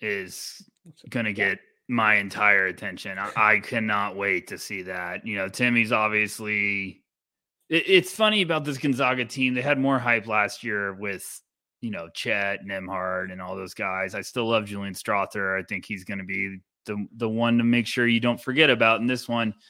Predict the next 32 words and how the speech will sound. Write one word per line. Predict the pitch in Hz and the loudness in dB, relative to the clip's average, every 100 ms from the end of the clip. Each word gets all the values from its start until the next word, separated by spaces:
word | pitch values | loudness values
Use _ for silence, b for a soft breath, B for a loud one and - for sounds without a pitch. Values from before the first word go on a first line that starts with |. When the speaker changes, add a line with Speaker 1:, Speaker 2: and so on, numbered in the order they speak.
| b b b b b b _ _ | b b b b b b _ _
Speaker 1:
Oh, | 107 98 | -8 -4
that | 98 113 | 2 6
would | 113 | 6
have | 107 | 4
been | 98 | -4
fun | - 110 95 | -2 0 2
if | 92 | 0
him | - 104 | -4 -6
and | 95 | -6
Jalen | 92 92 90 | -6 -6 -6
Clark | - 98 - | -4 -4 -4
were | 98 | -6
going | 98 98 | -6 -4
up | 98 101 | -4 -4
against | 101 95 | -8 -8
each | - | -2
other. | 120 | 2
But, | 120 | 6
I | 151 | 6
mean, | 160 160 | 6 4
we'll | 160 | 4
probably | 185 170 | 6 6
get | 160 | 4
Strother | - 143 156 160 165 | 2 2 2 2 0
and | 160 151 | 0 0
Hame | 139 165 110 85 82 | 0 0 -2 -4 -8
or, | 95 101 92 101 | -6 -4 -2 -4
or | 95 | -4
some | - 131 120 113 98 - | -2 0 0 -2 -6 -8
form | 120 113 | -4 -4
of | 101 | -4
that. | 95 92 98 | -4 -4 -4